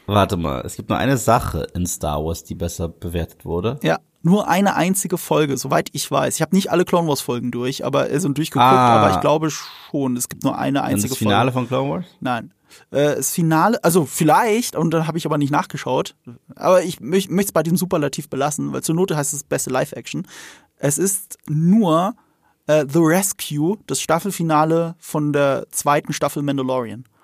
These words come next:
Speaker 1: Oh, ja, hätte
Speaker 2: Ja.
Speaker 1: ich drauf kommen müssen.
Speaker 2: Weil Fanservice as fuck. Und ich geb zu,
Speaker 1: Ja.
Speaker 2: ich hab aufgeschrien vor Glück, als Luke Skywalker die ganzen, äh, Droiden abgeschnetzelt hat. Ich fand das mega geil. Aber
Speaker 1: Mhm.
Speaker 2: das ist,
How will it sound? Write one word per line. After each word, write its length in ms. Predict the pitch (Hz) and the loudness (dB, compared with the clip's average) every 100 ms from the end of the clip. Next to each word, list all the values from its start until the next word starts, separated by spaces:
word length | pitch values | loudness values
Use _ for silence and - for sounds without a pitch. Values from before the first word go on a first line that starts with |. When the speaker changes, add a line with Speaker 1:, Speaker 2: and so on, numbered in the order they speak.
| _ _ - | _ _ 2
Speaker 1:
Oh, 300 | 135 95 87 | 2 2 0
ja, 180 | 107 95 | 0 2
hätte 80 | 67 | 0
Speaker 2:
Ja. 60 | |
Speaker 1:
ich 60 | - | -2
drauf 180 | 101 - | -6 -2
kommen 160 | 98 82 | -2 2
müssen. 100 | 156 | 2
Speaker 2:
Weil 260 | 170 208 208 | 4 2 0
Fanservice 720 | - 170 190 185 156 170 - | 0 2 2 2 2 0 -2
as 160 | 143 - | -4 -2
fuck. 300 | 151 120 - - - | -4 -6 -12 -20 -2
Und 100 | 170 | 0
ich 100 | 185 | 0
geb 260 | 190 - - | 0 -4 -4
zu, 160 | - 240 220 294 | -2 2 2 0
Speaker 1:
Ja. 40 | - | -2
Speaker 2:
ich 180 | - | -2
hab 120 | 202 202 - _ _ | -2 -4 -20 _ _
aufgeschrien 600 | 202 247 - 196 - 156 147 | 2 2 2 -2 -2 -2 -2
vor 140 | 143 | -2
Glück, 220 | 151 147 | -2 -2
als 160 | 127 - | -2 0
Luke 140 | 180 - | -2 0
Skywalker 420 | 151 151 147 165 | 0 0 0 -2
die 100 | 147 | -2
ganzen, 500 | 156 151 175 180 156 | -2 0 0 0 -2
äh, 140 | 143 | -4
Droiden 360 | 147 170 190 180 | -4 -2 0 0
abgeschnetzelt 640 | - - - 143 - 131 | -2 -4 -4 -4 -4 -6
hat. 100 | - | -6
Ich 60 | - | -6
fand 120 | 165 | -4
das 100 | 147 | -2
mega 280 | 165 240 302 | 2 2 2
geil. 340 | 277 160 117 - _ - _ _ _ | 2 0 -2 -10 _ -20 _ _ _
Aber 500 | - 226 233 165 - | -4 0 2 2 0
Speaker 1:
Mhm. 60 | - _ _ _ _ _ _ _ _ _ - | -4 _ _ _ _ _ _ _ _ _ -6
Speaker 2:
das 200 | 160 202 | -4 -2
ist, 260 | 190 - | -4 -6